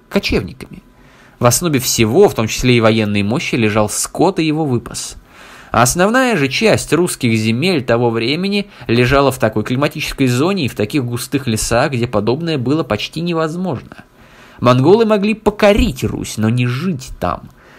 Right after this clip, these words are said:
В этом смысле другой важный пример — это большая часть Сибири, которую иногда на современных картах почти всю закрашивают в монгольские цвета,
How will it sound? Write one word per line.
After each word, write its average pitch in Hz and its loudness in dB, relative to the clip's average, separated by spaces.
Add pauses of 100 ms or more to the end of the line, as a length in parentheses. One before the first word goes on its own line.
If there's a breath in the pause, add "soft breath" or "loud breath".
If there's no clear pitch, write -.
(380 loud breath)
В 135 6
этом 165 4
смысле 190 2
другой 214 4
важный 123 4
пример — 139 2
это 170 2
большая 160 2
часть - -2
Сибири, 151 0
которую 120 0
иногда 131 4
на 165 -2
современных 127 0
картах 277 0
почти 208 0
всю 214 -2
закрашивают 208 2
в - -10
монгольские 180 2
цвета, 170 2